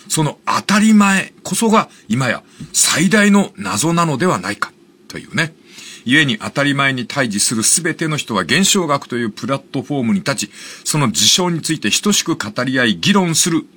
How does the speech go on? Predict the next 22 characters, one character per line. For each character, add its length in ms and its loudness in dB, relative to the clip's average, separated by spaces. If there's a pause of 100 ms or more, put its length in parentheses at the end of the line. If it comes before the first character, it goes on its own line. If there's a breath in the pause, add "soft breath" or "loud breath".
資 180 -2
格 260 -2
を 60 2
持 120 0
つ 100 -2
の 120 0
で 100 -14
あ 40 -16
る。 80 -18 (840 loud breath)
特 180 -10
権 180 0
的 280 -2
有 100 4
識、 280 -2
専 220 0
門 160 -2
家 100 0
は 60 0
必 280 2
要 100 4
な 100 2
い。 100 -12